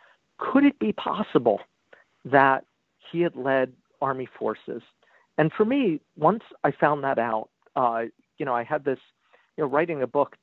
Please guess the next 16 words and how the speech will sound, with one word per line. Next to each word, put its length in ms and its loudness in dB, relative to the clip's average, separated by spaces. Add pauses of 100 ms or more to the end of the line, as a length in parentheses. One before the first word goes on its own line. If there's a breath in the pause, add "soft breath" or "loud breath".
just 180 -18
takes 240 -10
years 300 -2
and 200 -2
years. 300 2 (120)
So 240 2 (260)
I 60 0
just 180 -4
had 160 0
this 140 -2
vision 580 0
of, 320 2 (540 soft breath)
you 80 2
know, 100 6
the 140 2
next 320 -2